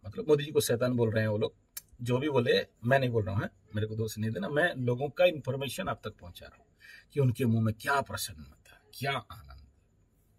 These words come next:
बड़ा खुश हो गए। और हमारे यहाँ तो राहु केतु दोनों dominated area है, उतना नहीं लेकिन है। तो इस condition में ये जो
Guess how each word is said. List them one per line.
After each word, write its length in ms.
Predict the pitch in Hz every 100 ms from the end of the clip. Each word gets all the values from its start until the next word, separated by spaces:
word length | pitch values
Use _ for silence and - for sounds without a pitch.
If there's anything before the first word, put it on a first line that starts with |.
| _ _ _ _ _ -
बड़ा 160 | -
खुश 280 | - 113 -
हो 60 | 95
गए। 400 | - - - _ _ _ _ _ _ _ _ _ _ _ _ - _
और 60 | 95
हमारे 300 | 98 127 139
यहाँ 180 | 120 127
तो 120 | 123
राहु 200 | 110 123
केतु 220 | 127 113
दोनों 240 | 113 151 175
dominated 440 | 156 151 135 127
area 260 | 123 127 101
है, 160 | - _ - _ - _ _ _ _ _ _ _ -
उतना 220 | 98 156
नहीं 220 | 135 214 -
लेकिन 260 | 113 101 120
है। 120 | 104 254 - _ _ _ _ _ 415 415 _ _ _ _ _ _ _ _ _ _ _ _ _ _ _ _ _ _ _ _ _
तो 360 | 82 76 73 _ _ _ _ _ _ _ _ _ _ _ _ _ _ -
इस 160 | -
condition 520 | - 123 127 - 165
में 400 | 165 135 110 165 - _ _ _ _ _ _ _ _ _ _ _ _ _ _ _ _ _ _ 123
ये 100 |
जो 140 | 117